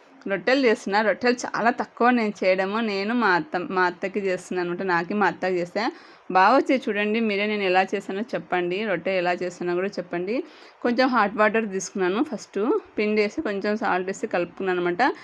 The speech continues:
ఇలా బాగా మెత్తగా కలుపుకోవాలి రొట్టెకి మాత్రం. రొట్టె బాగా రావాలంటే ఇలా ఎంత బాగా కలుపుకుంటే అంత బాగా వస్తాయి.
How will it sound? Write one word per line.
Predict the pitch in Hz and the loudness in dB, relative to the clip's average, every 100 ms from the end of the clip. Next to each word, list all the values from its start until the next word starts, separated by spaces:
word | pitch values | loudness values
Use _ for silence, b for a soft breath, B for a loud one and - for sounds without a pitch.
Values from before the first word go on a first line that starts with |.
| B B - | B B -2
ఇలా | 233 | 2
బాగా | 220 208 220 | 4 6 6
మెత్తగా | 233 - - 226 | 2 -2 0 0
కలుపుకోవాలి | 220 190 180 - 180 175 175 | 2 0 -2 -2 2 2 2
రొట్టెకి | 220 180 185 190 | 0 -2 -2 -2
మాత్రం. | 185 165 170 208 240 | -2 -2 -2 -2 -2
రొట్టె | 208 240 208 | 0 2 2
బాగా | 185 175 175 | 4 4 4
రావాలంటే | 208 196 185 175 175 233 262 | 4 4 4 4 2 2 4
ఇలా | 214 208 | 2 0
ఎంత | - 185 | 0 -2
బాగా | 190 170 175 196 | 2 4 4 4
కలుపుకుంటే | 214 196 185 - 185 240 | 2 0 -2 -4 0 0
అంత | 208 196 | 2 2
బాగా | 175 180 | 4 4
వస్తాయి. | 196 - 190 190 247 302 | 2 -2 -4 -2 -2 -4